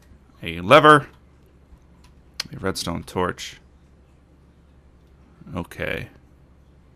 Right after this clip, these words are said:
I think I see how this is going. Now that lever is for the piston, right behind there,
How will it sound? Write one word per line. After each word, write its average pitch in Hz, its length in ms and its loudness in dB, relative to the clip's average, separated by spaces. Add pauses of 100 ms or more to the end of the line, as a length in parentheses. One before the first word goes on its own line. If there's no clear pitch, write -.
(480)
I - 40 -18
think - 460 -8
I 85 120 -8
see 87 280 -10
how 82 180 -6
this - 200 -12
is - 100 -10
going. 80 440 -8 (640)
Now 87 160 -4
that 127 240 8
lever 113 420 8 (760)
is - 200 -10
for 98 260 -4
the - 80 -6
piston, 170 720 2 (1200)
right 120 220 8
behind 107 420 2
there, 98 240 -2